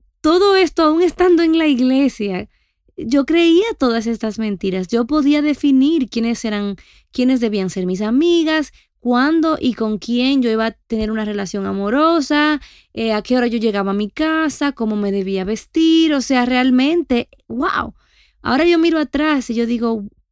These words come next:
es increíble cómo nosotras podemos llegar a pensar que haciendo lo que nosotras creemos a nuestra manera, vamos a encontrar libertad y al final de la calle nos damos cuenta que es un callejón sin salida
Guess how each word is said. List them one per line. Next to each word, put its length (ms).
es 220
increíble 880
cómo 480
nosotras 520
podemos 460
llegar 280
a 100
pensar 880
que 140
haciendo 500
lo 100
que 120
nosotras 440
creemos 920
a 100
nuestra 460
manera, 800
vamos 260
a 40
encontrar 640
libertad 960
y 120
al 140
final 800
de 180
la 200
calle 640
nos 180
damos 260
cuenta 280
que 80
es 100
un 80
callejón 520
sin 160
salida 680